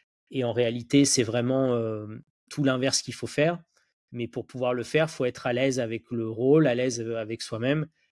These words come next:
Et en fait, il faut juste être très, euh, très honnête, quoi, avec soi-même et avec les autres,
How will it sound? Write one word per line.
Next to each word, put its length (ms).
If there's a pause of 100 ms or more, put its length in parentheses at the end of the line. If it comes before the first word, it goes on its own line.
(160)
Et 80
en 40
fait, 240
il 40
faut 180
juste 320
être 140
très, 280
euh, 420 (760)
très 300
honnête, 320
quoi, 380
avec 260
soi-même 500
et 60
avec 260
les 160
autres, 300